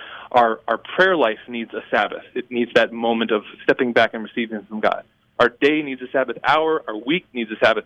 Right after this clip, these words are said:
day. Our year needs a Sabbath time. We need a retreat once in a while.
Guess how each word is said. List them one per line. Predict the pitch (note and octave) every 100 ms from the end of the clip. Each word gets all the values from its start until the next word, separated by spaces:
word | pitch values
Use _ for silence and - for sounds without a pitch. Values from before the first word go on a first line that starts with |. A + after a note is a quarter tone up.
| _
day. | D3 D#3+ D#3 _ - -
Our | C3+
year | C3+ D3+ D4 C4+ G#2
needs | B2+ C3+
a | -
Sabbath | C#3+ C#3 - _ _ -
time. | G3 A#3 F#2 - _ _
We | C3+
need | C3+
a | C#3
retreat | C#3+ - A#3+ -
once | A2 G#2+
in |
a | G#2
while. | F2+ -